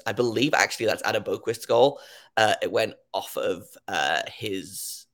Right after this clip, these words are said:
like, the inside of his skate. Again, I thought Tarasov had a good game.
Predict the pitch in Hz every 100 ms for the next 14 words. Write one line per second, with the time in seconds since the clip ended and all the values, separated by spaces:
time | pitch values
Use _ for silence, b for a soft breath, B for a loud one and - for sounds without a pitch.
0 | _ - 117 113 - 113 107 113 110 101
1 | - - 127 123 123 - 113 113 110 110
2 | 104 B - _ b b b b b _
3 | _ _ _ - - 208 165 196 190 185
4 | 185 180 185 180 127